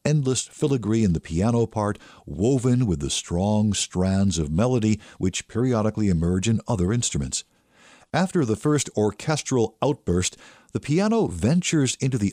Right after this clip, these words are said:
unexpected key of A flat to meditate at length on the first motif, now as expansive and eloquent as a Chopin nocturne. Schumann had already done an outright Chopin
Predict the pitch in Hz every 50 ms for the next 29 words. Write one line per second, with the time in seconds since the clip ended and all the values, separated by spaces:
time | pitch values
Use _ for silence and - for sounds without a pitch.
0 | - - 147 175 208 160 - - - 135 131 - - 131 113 - - - - 147
1 | 131 127 107 98 107 101 95 - _ - 127 131 131 131 127 113 - - - 151
2 | 151 107 - - - - _ _ - - 92 80 73 76 82 117 117 117 107 -
3 | - 117 113 104 107 104 90 101 98 110 131 135 101 78 - - 80 78 78 78
4 | - - 113 113 107 - - 98 92 90 - - - 131 113 - - - - -
5 | - 85 95 110 117 92 87 85 92 113 117 - - 87 76 76 76 - - -
6 | - - - 101 107 117 123 120 - - 127 123 123 113 101 - 90 82 78 80
7 | 80 - - - 151 175 165 - - 139 131 - - - - - _ - - 73
8 | 71 65 - - - 104 120 - - 120 120 120 120 104 104 127 147 - - -
9 | 78 69 - - - - _ - - 196 196 107 71 - - _ _ _ _ -
10 | 98 90 85 85 85 87 80 90 104 104 92 87 85 78 78 104 151 147 92 78
11 | - - - - - - 85 82 - - - 104 - - - 98 92 87 85 -
12 | - - - 113 107 - - 107 95 87 85 87